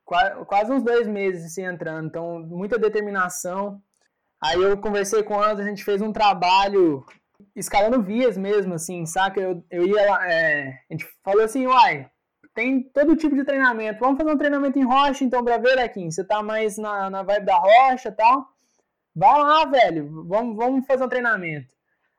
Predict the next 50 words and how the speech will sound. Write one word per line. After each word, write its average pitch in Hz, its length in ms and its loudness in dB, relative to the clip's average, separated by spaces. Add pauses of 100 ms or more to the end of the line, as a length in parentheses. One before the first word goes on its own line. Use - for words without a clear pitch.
(180)
Aí 180 220 6
eu 233 220 4
ia 254 80 2
lá, 233 240 6
dava 269 180 0
um 277 160 0
pega 254 260 -2
na 262 120 -4
Comando, 262 680 0 (380)
dava 214 500 2
cinco 247 300 -2
minutos 254 380 0
de 254 60 0
intervalo 233 520 2
e 269 60 0
entrava 262 260 0
na 262 100 -2
Comando 262 300 -4
de 262 80 -2
novo. 202 300 0
E - 20 -6
mandava 202 320 -2
ela 214 140 2
com 233 140 -10
uma 226 140 -6
queda 226 240 -4
duas 240 280 2
vezes. 139 400 -8 (520)
Aí 165 200 0
eu 202 80 4
descia 240 440 0
pro 254 140 -8
setor 233 340 0
da, 220 280 2
do 196 120 -8
Coliseu, 202 560 2
que 262 120 -8
é 180 200 -6
um 165 120 -10
pouco, 185 260 -4
é, 170 640 -6
do 165 100 -2
lado 175 220 0
do 175 60 -16
P 180 100 -8
C 170 160 -8
C. 262 340 -6 (480)
É, 160 340 0
eu 160 80 0
levava 190 420 2